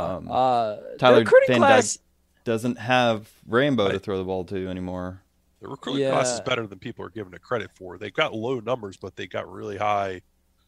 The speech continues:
Speaker 3: ranking guys. But we'll see whether they
Speaker 1: Yeah,
Speaker 3: pan
Speaker 1: they
Speaker 3: out
Speaker 1: got
Speaker 3: or not.
Speaker 1: transition class guys. We've seen what those guys look like. You really think, uh,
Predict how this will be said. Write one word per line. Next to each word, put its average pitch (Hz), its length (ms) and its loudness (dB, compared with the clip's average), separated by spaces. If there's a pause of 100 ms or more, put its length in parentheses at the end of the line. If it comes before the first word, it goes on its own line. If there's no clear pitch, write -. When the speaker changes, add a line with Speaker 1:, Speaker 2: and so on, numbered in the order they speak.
(160)
Speaker 3:
ranking 131 480 -2
guys. 95 380 -4
But 110 100 -18
we'll 135 80 -16
see - 180 -12
whether 104 240 -8
they 90 140 -12
Speaker 1:
Yeah, 104 100 -6
Speaker 3:
pan 98 160 -4
Speaker 1:
they 107 120 0
Speaker 3:
out 117 40 0
Speaker 1:
got 135 160 2
Speaker 3:
or - 40 -12
not. 87 60 -12
Speaker 1:
transition 113 500 -6
class 98 280 -4
guys. 87 340 -8
We've 101 160 -8
seen 104 260 -8
what 98 120 -6
those 98 220 -6
guys 92 260 -8
look - 140 -16
like. 80 300 -10
You 107 100 -6
really 104 240 0
think, 107 300 -6
uh, 95 340 0